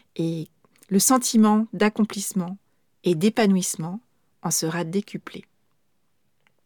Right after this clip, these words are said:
Et si nous choisissions une autre voie que celle du ronron et du ronflement ? Et si nous choisissions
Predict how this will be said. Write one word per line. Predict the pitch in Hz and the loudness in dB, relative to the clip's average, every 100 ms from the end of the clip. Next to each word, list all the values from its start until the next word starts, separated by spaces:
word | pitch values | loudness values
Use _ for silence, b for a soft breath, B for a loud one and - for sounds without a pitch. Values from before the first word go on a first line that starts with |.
| _ _ _ | _ _ _
Et | 220 | 0
si | 214 453 349 | 0 2 2
nous | |
choisissions | 233 208 196 196 - 226 247 b b b - | 2 2 2 0 0 -2 -2 b b b 0
une | 208 220 | 4 4
autre | 302 - | 4 0
voie | 208 185 185 208 - b b b | 0 2 0 0 -6 b b b
que | 208 | 0
celle | 196 - 202 190 | 2 2 2 2
du | 175 | 0
ronron | 175 185 175 180 208 | 0 0 0 0 0
et | 180 | 0
du | 175 | -2
ronflement ? | 170 185 - 175 165 156 165 180 _ _ _ _ _ _ b b b - | -2 -4 -4 -4 -4 -4 -10 -16 _ _ _ _ _ _ b b b -2
Et | 233 | 0
si | - 453 | 2 2
nous | 233 | 2
choisissions | - 220 214 208 - 277 302 | 2 2 2 0 0 0 -2